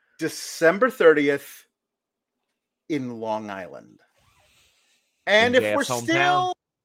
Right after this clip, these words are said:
Speaker 1: if we're still doing the thing up in the air in kayfabe about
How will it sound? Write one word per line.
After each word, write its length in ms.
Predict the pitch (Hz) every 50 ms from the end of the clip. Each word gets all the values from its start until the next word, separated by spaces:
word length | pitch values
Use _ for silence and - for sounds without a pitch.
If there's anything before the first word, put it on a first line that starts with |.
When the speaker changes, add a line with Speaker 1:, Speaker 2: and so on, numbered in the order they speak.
| _ _ -
Speaker 1:
if 260 | 226 226 220 226 -
we're 80 | 285 -
still 720 | - - - - - - 302 302 311 320 330 330 330 330 262
doing 520 | 233 208 - 262 277 285 294 285 277 262
the 100 | 226 269
thing 380 | 269 - - 277 277 262 254 -
up 220 | - 233 - -
in 100 | 269 254
the 160 | 254 247 240
air 240 | 240 240 233 226 226
in 220 | 208 208 226 254
kayfabe 580 | - 247 233 214 185 - 151 135 117 107 - - _ _ _ _ _ _ _ _ _ _ _ _ _ -
about 400 | 185 185 202 196 196 202 185